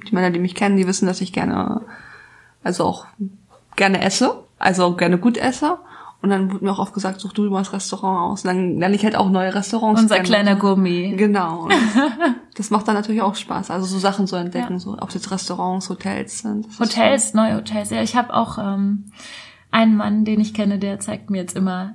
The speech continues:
Speaker 2: andere Hotels.
Speaker 1: Hast du einen?
Speaker 2: <laughs> Ich hab Glück. <laughs> Das ist total schön. Genau.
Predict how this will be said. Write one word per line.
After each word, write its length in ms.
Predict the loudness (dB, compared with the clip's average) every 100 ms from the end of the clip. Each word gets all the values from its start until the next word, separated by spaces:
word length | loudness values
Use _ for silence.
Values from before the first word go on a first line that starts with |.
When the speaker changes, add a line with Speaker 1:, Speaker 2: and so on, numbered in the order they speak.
| -2
Speaker 2:
andere 300 | 0 0 -2 -6
Hotels. 540 | -8 -6 -6 -6 -10 -8
Speaker 1:
Hast 240 | -10 -10
du 40 | -10
einen? 200 | -12 0 2 4
Speaker 2:
<laughs> 200 | 4 2 0
Ich 140 | -2
hab 180 | 0 0
Glück. 260 | -6 0 2
<laughs> 640 | 4 4 4 4 2 0 -4 -20 -4 -4 -2 0
Das 180 | 0 0
ist 140 | -2
total 300 | 0 2 2
schön. 260 | 0 -6 -6 -8 -6 -4 -4 -6 -12 -14 -16 -8
Genau. 160 | -6